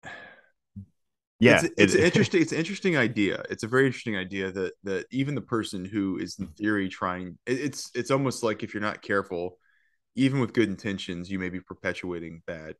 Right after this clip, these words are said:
Speaker 2: bad things. And,
Speaker 1: Yeah,
Speaker 2: and,
Speaker 1: it's <laughs>
Speaker 2: but, but I don't, I don't, to your point, I don't know what they're trying to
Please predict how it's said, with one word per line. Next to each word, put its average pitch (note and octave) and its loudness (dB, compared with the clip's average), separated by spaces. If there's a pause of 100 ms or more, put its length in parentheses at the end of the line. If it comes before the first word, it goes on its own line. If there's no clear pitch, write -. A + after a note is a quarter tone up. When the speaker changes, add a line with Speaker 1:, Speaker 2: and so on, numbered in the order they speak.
(280)
Speaker 2:
bad F2+ -12
things. - -16 (540)
And, B2 6
Speaker 1:
Yeah, G2+ 10
Speaker 2:
and, A#2+ 4 (180)
Speaker 1:
it's - -2
<laughs> - -14
Speaker 2:
but, D3+ 6
but D#3 6
I D#3 8
don't, D#3 8
I C#3 6
don't, C3 -2
to - -8
your C3+ -2
point, C#3 2
I G#2+ 0
don't A#2 -2
know A2+ -2
what G#2+ -2
they're G#2 -2
trying G2+ -4
to F2+ -16